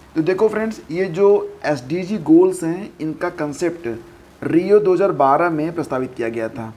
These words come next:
ठीक है, रियो दो हज़ार बारह में एसडीजी गोल्स प्रस्तावित किए गए और वर्ष दो हज़ार पन्द्रह में संयुक्त राष्ट्र महासभा की जो सत्तरवीं बैठक हुई थी, उसमें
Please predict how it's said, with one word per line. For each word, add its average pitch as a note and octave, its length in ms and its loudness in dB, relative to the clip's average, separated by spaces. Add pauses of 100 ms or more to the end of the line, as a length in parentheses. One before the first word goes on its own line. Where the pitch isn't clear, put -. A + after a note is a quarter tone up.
(140)
ठीक D3+ 160 -4
है, C3+ 240 0
रियो D3+ 180 2
दो D#3 80 0
हज़ार D#3 180 2
बारह C3+ 320 2
में F3 280 -6 (580)
एसडीजी D3+ 320 -2
गोल्स D#3+ 260 2
प्रस्तावित C#3 480 -2
किए D3 140 -2
गए D#3 240 -4 (600)
और F3 180 6
वर्ष F3 360 4
दो F3 140 0
हज़ार G3 180 4
पन्द्रह D#3 400 -2
में A#2 220 -8 (380)
संयुक्त G3+ 440 -2
राष्ट्र E3 440 4
महासभा D3 500 -2
की E3+ 160 -6
जो D#3 120 0
सत्तरवीं E3 480 -4
बैठक C#3 280 0
हुई B2+ 120 -4
थी, E3+ 360 -10
उसमें D#3+ 380 -4